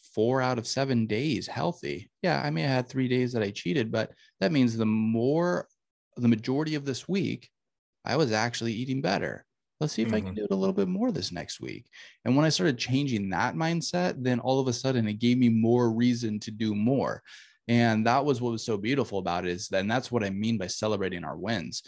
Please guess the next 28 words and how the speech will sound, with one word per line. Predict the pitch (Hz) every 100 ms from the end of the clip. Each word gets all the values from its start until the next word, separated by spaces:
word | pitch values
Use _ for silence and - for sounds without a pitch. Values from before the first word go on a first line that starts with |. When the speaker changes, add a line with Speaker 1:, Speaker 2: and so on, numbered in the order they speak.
| - - _ _
Speaker 1:
You're | -
not | 135 -
failing. | 110 123 85 87 113 - _ _ _
And | 101 107
I | 98
can | 113 98
guarantee | 98 117 113 104 120 123
you, | 104
I | 92
can | 117 110
go | 113
over | 110
back | 104 104 113
the | 95
ninety | 98 98 117 107
days | 104 110 113
of | 98
your | 101
life | 101 92 117 104 -
and | 90
show | - - - 107
you | 131 98 95
all | 95
your | 92
successes. | 90 92 - 98 117 95 92 110 -
And | 95 95 95 90 87 -
it | 107 110
is, | - 104 101 95 -